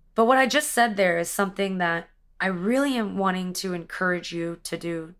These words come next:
today or whenever you listen to this podcast and take a moment to yourself pondering on it. What fear is holding you back? What fear is holding you back?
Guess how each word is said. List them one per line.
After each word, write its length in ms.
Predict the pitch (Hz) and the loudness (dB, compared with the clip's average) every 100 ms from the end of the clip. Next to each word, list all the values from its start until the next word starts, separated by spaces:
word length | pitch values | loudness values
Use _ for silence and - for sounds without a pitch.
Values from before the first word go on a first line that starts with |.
| - | -12
today 380 | - 165 151 151 | -8 -4 -4 -6
or 120 | 147 | -8
whenever 300 | 156 180 170 | -4 -2 -2
you 140 | 180 160 | -4 -4
listen 480 | 165 - 160 156 - - - - | -8 -8 -12 -12 -18 -20 -20 -4
to 100 | 208 | -2
this 160 | 175 180 | 0 -2
podcast 480 | 170 160 170 165 | -6 -6 -6 -8
and 80 | 175 | -8
take 220 | - 180 | -6 -4
a 60 | 175 | -4
moment 320 | 170 165 165 | -4 -4 -6
to 100 | - | -6
yourself 460 | 165 165 - 156 151 | -8 -8 -8 -10 -8
pondering 460 | - 175 165 156 151 | -2 -2 -2 -10 -14
on 140 | 165 | -16
it. 180 | - - _ _ _ _ _ _ _ _ | -18 -20 _ _ _ _ _ _ _ _
What 260 | 160 294 349 | 0 0 0
fear 500 | - - 220 196 165 | -10 -2 2 4 2
is 140 | 156 | -2
holding 380 | - 185 190 165 | -4 -2 -2 -4
you 120 | 165 | -8
back? 500 | 147 151 - - - _ _ _ _ _ _ _ _ _ _ _ _ _ _ _ _ _ _ | -10 -14 -18 -20 -20 _ _ _ _ _ _ _ _ _ _ _ _ _ _ _ _ _ _
What 360 | - 180 285 285 | -4 0 0 -2
fear 640 | - - 202 147 170 185 _ _ _ _ _ _ _ _ _ _ _ _ _ - | -10 -2 -2 -2 -8 -12 _ _ _ _ _ _ _ _ _ _ _ _ _ -6
is 140 | 190 | -6
holding 480 | - 196 196 202 202 - _ | -2 0 0 0 -4 -10 _
you 200 | 151 196 | -10 -6
back? 500 | 185 135 - - | -6 -6 -10 -20